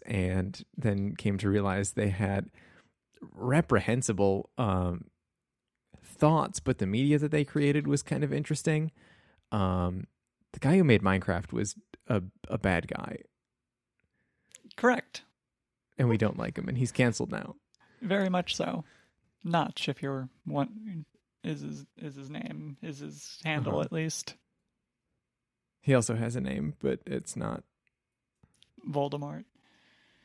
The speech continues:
Speaker 1: Uh-huh.
Speaker 2: Would you like to hear about me fighting with, uh,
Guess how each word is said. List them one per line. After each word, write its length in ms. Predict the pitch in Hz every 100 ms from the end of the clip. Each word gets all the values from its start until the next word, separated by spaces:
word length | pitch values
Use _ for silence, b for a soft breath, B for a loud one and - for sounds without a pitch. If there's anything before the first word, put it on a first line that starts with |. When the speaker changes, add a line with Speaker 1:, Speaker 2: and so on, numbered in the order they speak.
| b
Speaker 1:
Uh-huh. 220 | 123 113 117 120 _ _ _ _ _ _ _
Speaker 2:
Would 120 | 208 175
you 80 |
like 180 | 180 185
to 100 | 190
hear 180 | 196 190
about 260 | 170 175 180
me 140 | 170
fighting 540 | - 175 170 180 190 - _
with, 420 | - 175 170 - 339
uh, 640 | 339 165 165 165 165 170